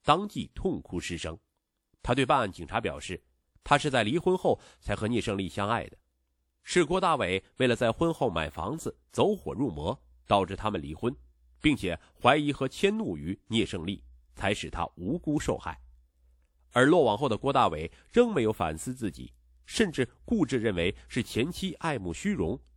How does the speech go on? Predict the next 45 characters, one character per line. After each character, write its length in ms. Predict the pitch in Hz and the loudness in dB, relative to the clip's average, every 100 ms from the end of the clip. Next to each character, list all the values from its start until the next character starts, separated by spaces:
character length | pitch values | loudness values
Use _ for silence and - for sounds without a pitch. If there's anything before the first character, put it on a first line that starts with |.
| _ | _
追 160 | - 226 | -2 0
求 220 | - 156 | 0 0
有 160 | 98 78 | -2 -2
房 200 | 127 170 | -2 -2
有 140 | 98 | -4
车 140 | - | -2
的 120 | 147 - | -2 -2
富 240 | - 214 - | -6 -2 -2
有 100 | - | -2
生 240 | - 202 | -4 -4
活， 300 | - 147 151 _ _ - | -6 -8 -8 _ _ -4
才 160 | 117 | -2
导 240 | 104 90 87 | 2 0 0
致 220 | 120 - - | -4 -8 -4
婚 160 | 113 | -2
姻 160 | 113 127 | 0 0
破 240 | - 156 | 0 -2
裂。 160 | 69 - - - _ _ _ _ _ _ _ - | -4 -10 -20 -20 _ _ _ _ _ _ _ 2
如 240 | 135 220 | 4 4
此 180 | - 110 | 2 0
顽 220 | 107 170 | 0 2
固 140 | 165 | -2
不 140 | 82 98 | -2 0
化， 280 | 120 85 - _ - | 2 0 -2 _ -6
的 220 | - 190 | -4 -4
确 280 | - - - | -2 -4 -4
令 220 | - 101 69 | -6 -6 -6
人 160 | 62 | -12
深 260 | - 87 87 | -6 -6 -6
思。 240 | - 95 _ _ _ _ _ _ _ - | -6 -8 _ _ _ _ _ _ _ -2
本 140 | 107 | 0
案 160 | 120 101 | 0 -2
中， 240 | 117 120 _ _ | -4 -6 _ _
郭 140 | - 175 | 2 6
大 160 | 156 | 6
伟 140 | 123 120 | 4 2
把 140 | 107 | 2
所 280 | 101 123 170 | 0 0 0
有 80 | 123 | 0
的 100 | 92 | -4
快 260 | - 156 | 0 2
乐 140 | 101 92 | 2 -2
和 100 | 104 | -6
幸 240 | - 156 | -6 -8
福 300 | - 78 95 | -6 -8 -8